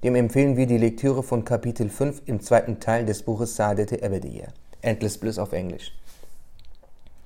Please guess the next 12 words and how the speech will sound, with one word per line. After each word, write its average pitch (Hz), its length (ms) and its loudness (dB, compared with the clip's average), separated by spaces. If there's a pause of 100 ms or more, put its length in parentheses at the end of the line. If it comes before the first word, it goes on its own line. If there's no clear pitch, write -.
(440)
Im 135 180 6
Buch 190 220 8
Muham-, 147 420 6
äh, 104 280 4
ähm, 101 540 6
nein. 98 220 0 (280)
Imam 139 340 10
Muhammad 135 360 6
Birgivi 120 580 6
schrei-, - 420 2
schrieb 156 440 2
im, 110 220 2